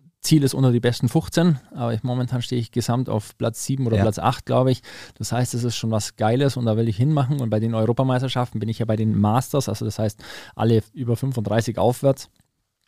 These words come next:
Speaker 1: Und da muss ich sagen, da freue ich mich schon drauf, weil da will ich wieder mal eins, zwei, drei, also drei,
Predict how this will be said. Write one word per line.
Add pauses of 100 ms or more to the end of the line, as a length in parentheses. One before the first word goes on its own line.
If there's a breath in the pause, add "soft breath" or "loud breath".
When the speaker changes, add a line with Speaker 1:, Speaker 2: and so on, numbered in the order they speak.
(240)
Speaker 1:
Und
da
muss
ich
sagen,
da
freue
ich
mich
schon
drauf, (480 loud breath)
weil
da
will
ich
wieder
mal
eins,
zwei,
drei,
also
drei,